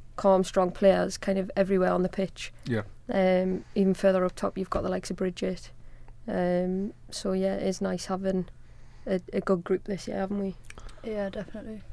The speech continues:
Speaker 2: Uh, the one thing I always think when I watch the ladies' team is that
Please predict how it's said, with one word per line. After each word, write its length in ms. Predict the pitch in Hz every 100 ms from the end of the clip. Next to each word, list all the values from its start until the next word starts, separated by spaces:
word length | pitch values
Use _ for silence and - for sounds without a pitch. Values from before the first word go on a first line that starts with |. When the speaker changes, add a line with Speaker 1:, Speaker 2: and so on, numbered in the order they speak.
| 160
Speaker 2:
Uh, 120 | 143
the 160 | - 135
one 160 | 147 147
thing 340 | 143 123 123
I 120 | 127
always 300 | 123 117 110
think 200 | - 120
when 160 | 131 117
I 20 |
watch 440 | 117 110 - - -
the 120 | 127
ladies' 320 | 117 113 110
team 280 | - 120 113
is 140 | 110
that 260 | 110 120 -